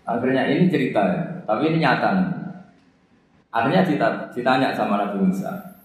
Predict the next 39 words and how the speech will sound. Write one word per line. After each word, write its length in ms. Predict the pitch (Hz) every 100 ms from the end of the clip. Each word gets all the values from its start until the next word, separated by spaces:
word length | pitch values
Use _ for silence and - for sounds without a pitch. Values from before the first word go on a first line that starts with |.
| - _ _ _
"Kenapa 400 | - 127 160 160
kamu 240 | 143 135 131 120
tidak 240 | 120 117
ikut 140 | - -
berebut 720 | 120 107 - 113 113 113 - -
apa 240 | 92 117
ngambil 320 | 113 104 101 101
air? 160 | 104 95
Karena 320 | 92 104 107
air 160 | 113
di 80 | 101
sana 160 | 98 101
susah." 400 | 104 - 82 -
Terus, 400 | 90 92 - - - _ - -
"Saya 320 | 107 104 -
tidak 160 | - 98
bisa, 240 | 95 98 95
kita-kita 320 | 101 101 95
ini 240 | 110 117
perempuan, 400 | - 107 104 98
kalau 240 | 98 98 98 95
berebut 320 | 95 120 120
pasti 240 | 98 98
salah. 400 | 92 90 90 - - - - - _ _ _
Dan 160 | 98 92
kita 240 | 101 113
harus 160 | 107 92
kerja 640 | 95 - 107 117 147 -
mengambil 400 | 101 98 95 98
air 80 | 98
sendiri 480 | 101 95 95 117 123
karena 240 | 101 101
wa 240 | 92 95 95
abuna 240 | 107 104
syekhun 320 | 101 95 98
kabir. 400 | 95 95 95 92
Kita 400 | - - - 101
punya 240 | - 95 95
orang 160 | 92